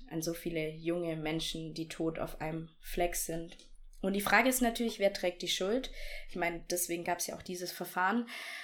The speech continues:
Der Tatvorwurf, den hatten wir schon geklärt, ist fahrlässige Tötung.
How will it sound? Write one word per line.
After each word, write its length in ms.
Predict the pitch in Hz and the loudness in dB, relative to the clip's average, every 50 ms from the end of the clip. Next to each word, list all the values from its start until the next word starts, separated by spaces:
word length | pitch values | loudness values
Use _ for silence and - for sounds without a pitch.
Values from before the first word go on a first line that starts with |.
| - - - | -4 0 2
Der 120 | 185 180 | 2 4
Tatvorwurf, 680 | - 196 180 185 - - 226 208 208 208 208 208 - | 4 6 4 4 4 4 2 4 4 4 2 2 0
den 180 | - 190 180 180 | -2 -2 0 0
hatten 200 | 180 - - 180 | 0 0 0 2
wir 80 | 180 | 2
schon 180 | 175 - 185 180 | 2 2 2 0
geklärt, 460 | 175 170 - - - 180 185 202 202 | -2 -4 0 4 6 6 6 6 4
ist 140 | 170 175 - | 2 -2 -2
fahrlässige 580 | - - 180 175 185 180 175 - 180 180 165 165 | 0 2 4 4 6 4 4 2 0 0 -2 -2
Tötung. 500 | - - 190 202 202 233 226 220 220 | 0 2 2 4 6 6 6 6 4